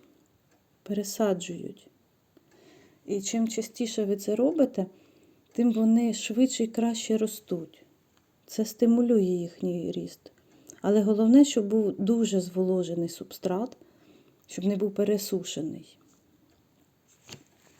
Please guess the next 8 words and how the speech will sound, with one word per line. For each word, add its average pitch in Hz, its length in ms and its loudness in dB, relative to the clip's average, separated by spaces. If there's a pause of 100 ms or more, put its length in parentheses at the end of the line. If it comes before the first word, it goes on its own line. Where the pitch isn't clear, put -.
(1500)
Тоді 214 280 -2
корінчики 196 580 -2
не 185 140 -2
будуть 180 320 -8
травмуватися. 190 880 -6 (960)
Ось, 185 240 -8
бачите, 214 500 -4
результат. 190 640 -4